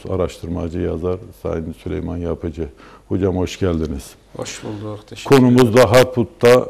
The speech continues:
Speaker 1: geçmişten geleceğe din eğitimi. Evet hocam, İslam'ın ilk yıllarında dine eğitim nasıldı İslamiyet'te? Evet.
Speaker 2: Evet, öncelikle ben de sizin dileklerinize katılıyorum. Cenab-ı Hak bütün şehitlerimize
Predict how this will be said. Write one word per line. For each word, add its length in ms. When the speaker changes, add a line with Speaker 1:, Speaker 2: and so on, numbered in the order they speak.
Speaker 1:
geçmişten 680
geleceğe 720
din 140
eğitimi. 520
Evet 300
hocam, 360
İslam'ın 520
ilk 320
yıllarında 680
dine 240
eğitim 600
nasıldı 560
İslamiyet'te? 800
Evet. 240
Speaker 2:
Evet, 260
öncelikle 640
ben 180
de 260
sizin 540
dileklerinize 720
katılıyorum. 560
Cenab-ı 360
Hak 300
bütün 260
şehitlerimize 920